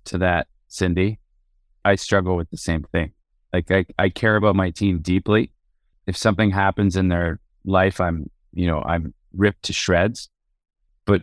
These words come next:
nine times out of ten, I'd much rather talk about what we need to get done than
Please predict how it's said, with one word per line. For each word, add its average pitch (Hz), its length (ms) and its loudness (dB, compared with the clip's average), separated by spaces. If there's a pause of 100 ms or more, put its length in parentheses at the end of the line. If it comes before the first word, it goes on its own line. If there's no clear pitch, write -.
(140)
nine 98 340 2
times 104 320 0
out 98 120 2
of 87 80 -6
ten, 95 220 -2
I'd 90 200 0
much 98 260 0
rather 95 300 2
talk 90 320 0
about 87 340 0
what 90 220 -2
we 90 140 0
need 87 180 -2
to 87 80 -4
get 85 220 -2
done 92 320 2
than 80 260 0